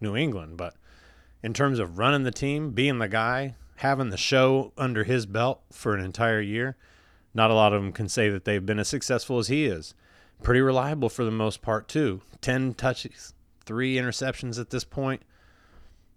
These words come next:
Winning games, big game on the road, unflappable for the most part, not really seeing him get flustered or rattled. That's kinda big.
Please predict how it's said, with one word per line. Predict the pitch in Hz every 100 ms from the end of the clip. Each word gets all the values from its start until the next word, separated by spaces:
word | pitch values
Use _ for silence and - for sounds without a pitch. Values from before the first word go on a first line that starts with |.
| -
Winning | 101 127 135
games, | 110 113 127 135 139 - - _ _ _ _ 90
big | 120 135 113
game | 127 131
on | 131
the | 123
road, | 104 120 127 139 135 - _ _ -
unflappable | 117 120 120 120 123 139 139 143
for | 131
the | 104
most | 110 120 -
part, | 135 131 135 107
not | 120
really | 127 120
seeing | - 127 113
him | 123
get | 131
flustered | - - 104 120 143 147 151 - - - 98
or |
rattled. | 82 95 113 131 147 - _ _ _ _ _ _ _
That's | 160 -
kinda | - 269
big. | 120 143 220 -